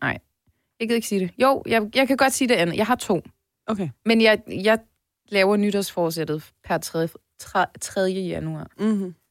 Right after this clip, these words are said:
Speaker 1: Fordi jeg synes aldrig sådan noget med at starte på en kur
Speaker 2: Nej,
Speaker 1: mandag
Speaker 2: det skal
Speaker 1: eller
Speaker 2: man
Speaker 1: sådan.
Speaker 2: heller ikke.
Speaker 1: Altså, jeg, jeg synes, det er noget fis. Så,
Speaker 2: Mm.
Speaker 1: øhm, øh, fra, øh,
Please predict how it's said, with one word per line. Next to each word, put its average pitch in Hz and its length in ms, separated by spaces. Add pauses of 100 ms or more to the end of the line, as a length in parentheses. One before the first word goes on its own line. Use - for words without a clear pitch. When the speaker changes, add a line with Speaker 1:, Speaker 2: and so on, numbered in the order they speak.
(120)
Speaker 1:
Fordi 185 140
jeg 185 100
synes 175 180
aldrig 170 300
sådan 185 100
noget 156 160
med 156 320
at 170 140
starte 165 460
på - 100
en 156 140
kur - 400 (160)
Speaker 2:
Nej, 175 180 (120)
Speaker 1:
mandag 151 200
Speaker 2:
det 143 80
skal 143 80
Speaker 1:
eller 123 100
Speaker 2:
man 143 80
Speaker 1:
sådan. 156 140
Speaker 2:
heller 147 160
ikke. 123 220
Speaker 1:
Altså, 214 180
jeg, 220 140 (100)
jeg 202 100
synes, - 160
det - 100
er 196 80
noget 165 200
fis. - 240
Så, - 300 (240)
Speaker 2:
Mm. 156 60
Speaker 1:
øhm, 156 140 (1000)
øh, 175 80
fra, 185 420
øh, 170 180